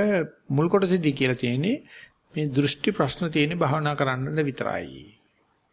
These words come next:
භාවනා කරන්න තියෙන මිනිස්සුන්ට දෘෂ්ටි ප්‍රශ්න නැහැ. හැට ටිකක් දෘෂ්ටි වලින් හතළිස් නවයක්ම තියෙන්නේ භාවනා හරිය කටිය.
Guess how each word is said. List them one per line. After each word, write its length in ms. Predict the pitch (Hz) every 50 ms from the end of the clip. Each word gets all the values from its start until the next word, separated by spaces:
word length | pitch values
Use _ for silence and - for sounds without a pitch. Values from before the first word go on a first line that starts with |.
| _ _ _ _ _ _ _ _ _ _ _ _ _ _ _ _ _ _ _ _ _ _ _ _ _ _ _ _ _
භාවනා 240 | 123 123 127 139 143
කරන්න 220 | 139 143 139 139
තියෙන 140 | 135 143 135
මිනිස්සුන්ට 280 | 139 131 131 147 175 175
දෘෂ්ටි 300 | 143 120 117 - - -
ප්‍රශ්න 240 | - 117 - - 143
නැහැ. 240 | 113 107 - - _ _ _ _ _ _ _ _ _ _ _ _ _ _ _ - - - - -
හැට 200 | - 117 123 -
ටිකක් 240 | 127 - 135 139 139 135
දෘෂ්ටි 320 | 123 123 123 120 - 139
වලින් 220 | 135 139 165 180 165
හතළිස් 420 | - - - 139 156 160 170 160 -
නවයක්ම 480 | - 139 127 135 151 165 165 - - 202 196
තියෙන්නේ 500 | - 185 143 104 101 104 113 135 175 226 - _ - - - - _ _
භාවනා 400 | - 123 120 139 139 143 160 147
හරිය 380 | 123 127 131 143 139 143 127 107
කටිය. 360 | 101 92 - - 69 -